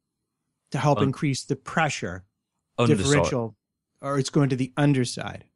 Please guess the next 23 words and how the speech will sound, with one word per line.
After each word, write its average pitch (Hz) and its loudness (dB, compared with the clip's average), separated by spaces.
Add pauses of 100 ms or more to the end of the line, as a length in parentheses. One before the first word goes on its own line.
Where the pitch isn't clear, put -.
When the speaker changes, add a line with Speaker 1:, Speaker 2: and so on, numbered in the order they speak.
(120)
Speaker 2:
Underside 82 0
of 73 -8
the 80 -6
wing, 76 -4
yes. - -10 (120)
Yes. 78 -10
Speaker 1:
Okay, 156 0
so 113 2
Speaker 2:
And 90 -2
Speaker 1:
you're 143 4
Speaker 2:
that 131 2
Speaker 1:
bleeding 143 4
higher 147 2
pressure 135 -4
air 127 -4
or, 117 -4 (180)
uh, 65 -14 (240)
into 165 2
the 135 -2
underside 143 -2
of 127 -2
the 117 -4
wing 104 -6